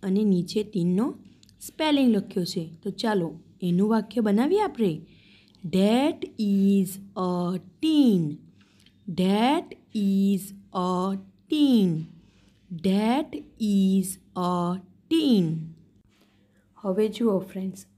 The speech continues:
આ બિનનું ચિત્ર છે. છે ને બિન? ચાલો, તો હવે આપણે બિનનું વાક્ય બનાવીશું. This is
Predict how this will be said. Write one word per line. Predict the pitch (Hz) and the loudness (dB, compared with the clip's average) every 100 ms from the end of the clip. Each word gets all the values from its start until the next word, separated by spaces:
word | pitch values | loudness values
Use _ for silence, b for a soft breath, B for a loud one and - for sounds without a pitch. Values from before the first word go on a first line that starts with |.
| - | -14
આ | 190 190 247 - _ _ _ | -6 -6 -6 -12 _ _ _
બિનનું | 240 262 262 247 | 2 6 6 2
ચિત્ર | 240 - - - - | -4 -6 -14 -14 -14
છે. | - - - _ _ _ - | -14 -20 -20 _ _ _ -20
છે | - 185 | -10 -4
ને | 233 | 0
બિન? | 294 285 190 - - b b b b _ _ _ - | 2 4 2 -2 -14 b b b b _ _ _ -8
ચાલો, | 190 175 180 - _ | -6 -4 -8 -14 _
તો | 202 | -8
હવે | 175 185 | -6 -2
આપણે | 175 - 202 330 - _ _ | -4 -4 -6 -6 -8 _ _
બિનનું | 285 277 269 247 | 2 4 4 2
વાક્ય | 196 190 - | -2 -4 -8
બનાવીશું. | 175 170 190 202 - 180 - b b b b _ 170 | -4 -4 -4 -6 -10 -14 -16 b b b b _ -2
This | 208 233 262 320 - - _ _ | 2 4 4 2 0 -12 _ _
is | 202 202 190 190 | -6 -2 -2 -2